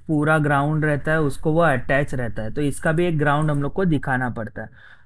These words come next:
तो वो कैसे दिखाओगे, तो simply वैसे ही, जैसे कि मैं क्या करता हूँ, ये पूरा स्ट्रेट यहाँ तक आएगा, तो यहाँ पर ये मेरा ग्राउंड रहेगा और इसकी जो प्रॉपर्टीज है वो वन रहेगी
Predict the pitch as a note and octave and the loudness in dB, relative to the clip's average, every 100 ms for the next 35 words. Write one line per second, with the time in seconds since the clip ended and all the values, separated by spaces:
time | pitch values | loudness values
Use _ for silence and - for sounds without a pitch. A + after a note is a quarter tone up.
0 | - D#3 E3+ F3 E3 F3 E3 E3+ E3 E3+ | -2 0 2 2 2 0 0 0 0 0
1 | E3+ E3 E3 D3 E3 E3+ D3+ C3+ D#3+ D#3+ | -2 -2 -2 0 0 2 2 0 0 2
2 | F#3 - - - - - C3 C3+ D#3 D3+ | 0 -2 -10 -12 -12 -10 -4 -2 0 0
3 | D#3 D3+ E3 D#3+ D3 E3+ F#3 - C#3+ D3 | -2 0 0 0 0 -2 -2 -4 0 0
4 | C#3+ D3 D3+ D#3+ D#3 - D#3 D#3 D3 C#3+ | 0 2 4 2 0 -2 0 0 0 2
5 | C#3 C#3 D#3+ D#3+ D#3 D3 F#3+ - - - | 4 4 2 2 2 0 -4 -6 -10 -6
6 | C#3+ C#3+ C#3+ C3+ D#3 D3+ D3 D3 D3 C3+ | -4 0 2 2 0 0 0 0 0 2
7 | C3+ D3+ D3 B2+ A#2 A2+ D3+ G3+ - - | 0 0 0 0 -2 -2 -4 -6 -18 -20
8 | - - - - C3 C#3 C3+ - D3 D3 | -20 -20 -18 -4 -2 -2 -2 -2 -2 -2
9 | D3 C#3 C#3+ C#3 D3 C#3 D3 C#3+ C#3+ C#3+ | 0 -2 -2 -2 -2 -2 -2 -2 0 -2
10 | - - - - C3+ D3+ D3 C3 B2 C3 | -4 -10 -14 -6 -2 0 2 2 2 -2